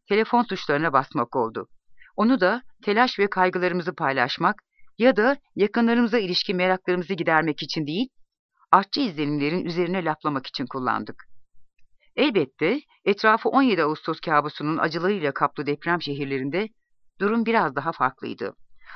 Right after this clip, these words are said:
Ancak her artçı sarsıntıda, hatta her artçı söylentide, her fısıldı gazetesi haberinde sokağa dökülen İstanbullular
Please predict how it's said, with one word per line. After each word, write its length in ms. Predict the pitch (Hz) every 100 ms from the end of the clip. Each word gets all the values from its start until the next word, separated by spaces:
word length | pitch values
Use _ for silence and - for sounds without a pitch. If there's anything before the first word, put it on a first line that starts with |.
| -
Ancak 500 | 208 269 160 143 - _ _ _
her 180 | - 269
artçı 360 | 214 175 - 214
sarsıntıda, 760 | - 123 - 135 127 156 220 233 _ -
hatta 380 | - 240 180 180
her 320 | 180 240 -
artçı 300 | 143 151 156
söylentide, 720 | - 135 131 131 143 139 214 254 - -
her 200 | - 247 262
fısıldı 360 | 185 - 175 202
gazetesi 460 | 156 147 151 139
haberinde 460 | 156 139 147 151 151
sokağa 420 | - 165 190 202
dökülen 320 | 143 135 127
İstanbullular 760 | 101 - 185 170 120 107 123